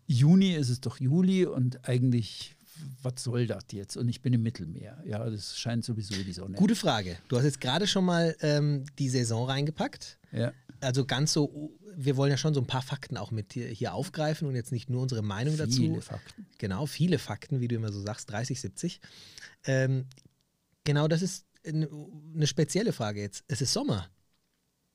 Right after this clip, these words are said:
Speaker 2: Brauche ich jetzt diese Segeljacke?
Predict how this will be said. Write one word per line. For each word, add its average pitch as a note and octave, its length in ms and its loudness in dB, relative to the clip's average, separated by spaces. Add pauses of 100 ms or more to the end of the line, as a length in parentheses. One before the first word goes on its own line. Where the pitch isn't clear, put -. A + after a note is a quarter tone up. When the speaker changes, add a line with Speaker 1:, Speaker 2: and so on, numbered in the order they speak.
(260)
Speaker 2:
Brauche A2 240 -2
ich - 60 -4
jetzt - 280 -4 (300)
diese G#2 320 -4
Segeljacke? G2+ 720 -2